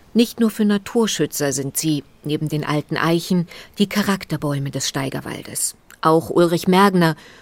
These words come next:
Sohn eines Forstamtsleiters im Spessart, ist mit achtundsechzig Jahren immer noch fasziniert von der imposanten Erscheinung dieser mächtigen Bäume.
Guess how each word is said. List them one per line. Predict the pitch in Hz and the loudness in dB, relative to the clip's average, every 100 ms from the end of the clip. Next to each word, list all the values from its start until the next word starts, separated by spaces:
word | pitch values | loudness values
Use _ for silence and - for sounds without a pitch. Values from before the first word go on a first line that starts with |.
| _ | _
Sohn | - 190 220 262 | 2 4 4 0
eines | - 190 185 - | 0 0 0 -2
Forstamtsleiters | 196 214 - 180 - 170 175 180 - | -2 -2 -2 -4 0 -2 0 -2 -4
im | 165 | -4
Spessart, | - 175 180 190 185 | 0 0 2 0 0
ist | 196 190 | -2 0
mit | 180 - | 0 -2
achtundsechzig | - - 190 170 156 - 190 - | -2 0 2 2 0 -2 -2 2
Jahren | 156 156 180 | 2 2 2
immer | 165 170 | 2 2
noch | 170 170 | 2 -2
fasziniert | - 180 - 196 190 202 185 - - - - - | -4 -4 -2 0 4 6 6 2 -8 -20 -20 -18
von | - 156 | -2 0
der | 151 | 2
imposanten | 143 151 170 180 185 220 214 | 0 -2 0 2 2 0 -2
Erscheinung | - - 170 160 165 165 | -2 -4 0 2 2 2
dieser | 165 170 | 0 0
mächtigen | 180 143 - 165 170 | 0 -2 -2 0 0
Bäume. | 165 156 127 | 2 0 -2